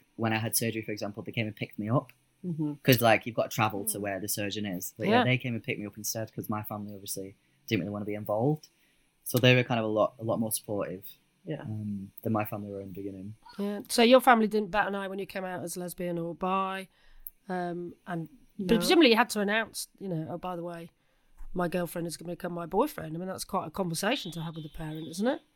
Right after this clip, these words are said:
Speaker 2: It was another one of those that was just as simple as when Alfie came out to me, to be honest. It was just like, "Oh, by the way, um,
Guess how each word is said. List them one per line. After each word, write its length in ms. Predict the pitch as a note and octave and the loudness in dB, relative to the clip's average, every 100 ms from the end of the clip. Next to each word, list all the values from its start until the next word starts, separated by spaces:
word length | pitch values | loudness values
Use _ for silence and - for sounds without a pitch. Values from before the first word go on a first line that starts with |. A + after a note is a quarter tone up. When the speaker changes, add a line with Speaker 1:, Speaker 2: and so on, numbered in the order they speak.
| _ _ _ - | _ _ _ -2
Speaker 2:
It 140 | C4+ | 0
was 120 | A#3+ | 0
another 260 | A3+ G#3+ G#3+ | -2 -2 0
one 180 | F#3+ F#3 | 0 0
of 60 | |
those 200 | F3 F3+ - | 0 -2 -4
that 100 | - | -6
was 140 | E3+ | -4
just 260 | E3 E3 E3 | -4 -2 -4
as 120 | E3 | -4
simple 400 | E3+ D#3+ D#3+ D#3 | -2 -2 -2 -6
as 160 | D3 - | -4 0
when 160 | D#3 | 2
Alfie 300 | D3+ D#3 D#3+ | 2 0 0
came 260 | D3+ D3+ D#3 | -2 -2 -2
out 180 | C#3 - | -4 -6
to 60 | C#3+ | -4
me, 200 | C#3 - | -4 -4
to 120 | G#3+ | -4
be 120 | F#3+ | -2
honest. 320 | D3 C#3+ - | -2 -4 -8
It 100 | D3+ | -6
was 140 | E3 D#3+ | -4 -4
just 260 | F3 - | -6 0
like, 340 | E3 D3+ - - _ _ _ | 2 2 -2 -16 _ _ _
"Oh, 140 | F3 E3 | 4 6
by 180 | D#3+ D#3 | 6 4
the 120 | D3 | -2
way, 340 | C3 B2+ C#3 - _ - | -2 -2 -4 -10 _ -4
um, 460 | D3+ A#2+ C3 C3 | -2 -2 -2 -6